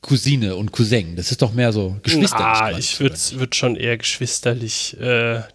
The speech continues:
Speaker 2: Chaos Siegen kam halt ein bisschen, äh, war, ist so ein Nach-, Nachzüglerkind. Und,
Speaker 1: Nachzügler.
Speaker 2: äh, ja,
Speaker 1: Obwohl,
Speaker 2: und,
Speaker 1: weil
Speaker 2: und,
Speaker 1: man
Speaker 2: und
Speaker 1: ja,
Speaker 2: das,
Speaker 1: wenn man Chaos Siegen Mitglied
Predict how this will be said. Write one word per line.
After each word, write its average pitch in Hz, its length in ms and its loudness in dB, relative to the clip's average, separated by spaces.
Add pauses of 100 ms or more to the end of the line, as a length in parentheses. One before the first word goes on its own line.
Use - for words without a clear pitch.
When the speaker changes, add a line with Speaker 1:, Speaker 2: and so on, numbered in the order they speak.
(160)
Speaker 2:
Chaos 139 300 2
Siegen 147 180 0
kam 131 220 2
halt 127 200 2
ein 120 80 -8
bisschen, 117 460 0
äh, 120 180 0
war, 123 100 2
ist 135 140 2
so 139 80 2
ein 135 60 2
Nach-, 127 340 2
Nachzüglerkind. 135 1160 0 (2250)
Und, 131 100 0
Speaker 1:
Nachzügler. 131 480 4
Speaker 2:
äh, 139 120 0
ja, 139 200 4
Speaker 1:
Obwohl, 170 120 4
Speaker 2:
und, 135 200 -2
Speaker 1:
weil 104 40 0
Speaker 2:
und, 151 160 2
Speaker 1:
man - 100 4
Speaker 2:
und 139 40 2
Speaker 1:
ja, 151 100 4
Speaker 2:
das, 143 160 2
Speaker 1:
wenn 147 80 4
man 139 140 -2
Chaos 147 320 2
Siegen 202 260 2
Mitglied 147 440 0